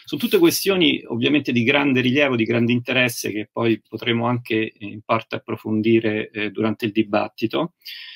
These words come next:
E passiamo però rapidamente la parola a Simone Bucri,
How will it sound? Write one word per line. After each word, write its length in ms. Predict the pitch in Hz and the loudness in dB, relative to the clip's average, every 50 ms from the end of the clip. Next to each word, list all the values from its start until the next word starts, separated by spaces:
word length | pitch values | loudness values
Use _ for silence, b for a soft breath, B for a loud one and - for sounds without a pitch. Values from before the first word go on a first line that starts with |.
| B B B | B B B
E 840 | B - 156 160 170 170 170 170 165 170 170 165 160 160 160 - _ _ | B 4 6 6 8 6 6 6 6 6 6 6 4 2 0 -2 _ _
passiamo 460 | - 196 196 - - 262 254 226 208 | 0 0 2 2 2 2 2 2 2
però 340 | 160 - 175 180 175 156 - - - - - - - | 2 2 4 4 4 4 2 2 0 0 0 0 0
rapidamente 640 | 143 131 - 143 127 151 160 175 175 147 - 131 | -2 -4 -4 -2 0 0 2 2 0 0 0 0
la 120 | 127 127 | -2 0
parola 640 | - 147 147 156 156 156 156 151 143 131 123 123 - - - - | 2 2 4 6 6 6 6 6 6 4 4 2 0 -6 -10 -2
a 200 | - - - - | 0 2 4 4
Simone 520 | - 143 135 143 131 147 160 165 147 143 139 - - - | 4 4 2 0 0 2 2 2 2 0 -2 -4 -8 -8
Bucri, 640 | 143 135 156 160 151 127 120 - - 135 139 143 | 0 2 4 4 4 4 2 0 -2 -2 -2 -4